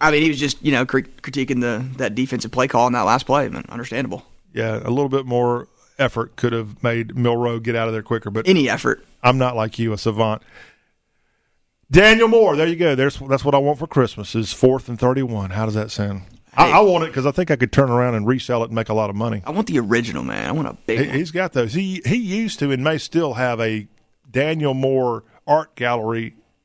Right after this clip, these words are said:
Speaker 2: at the, uh, at the shopping mall there in Hoover.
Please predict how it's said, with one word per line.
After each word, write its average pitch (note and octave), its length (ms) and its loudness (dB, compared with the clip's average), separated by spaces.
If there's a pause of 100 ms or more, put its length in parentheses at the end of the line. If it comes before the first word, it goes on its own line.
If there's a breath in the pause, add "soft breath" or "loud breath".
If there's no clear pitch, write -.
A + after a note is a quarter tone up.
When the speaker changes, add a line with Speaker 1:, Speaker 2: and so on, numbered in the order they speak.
Speaker 2:
at A#2+ 260 -2
the, A2+ 220 -4
uh, G#2+ 280 -4 (800)
at A2+ 140 -2
the A2+ 80 -2
shopping C#3+ 420 0
mall A2+ 240 0
there A2 220 -2
in G2+ 100 -6
Hoover. A2 380 -2